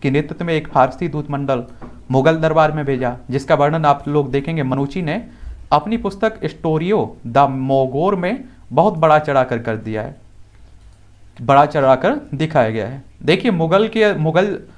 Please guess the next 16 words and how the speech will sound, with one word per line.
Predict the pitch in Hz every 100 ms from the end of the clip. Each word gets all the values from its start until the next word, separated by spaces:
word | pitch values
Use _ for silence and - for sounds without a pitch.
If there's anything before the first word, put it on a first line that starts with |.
| - - -
यानी | 147 170
कि | 175 196
औरंगजेब | 139 147 180 180 190
के | 190
अधीन | 151 170 165
जो | 151
मुगल | 135 156 170
साम्राज्य | 139 123 117 117
था | - 170 226 - 135
वो | 151
इस | 160
क्षेत्र | - 190 185
में | 170
फैला | 135 117
हुआ | 113 110
था। | 104 120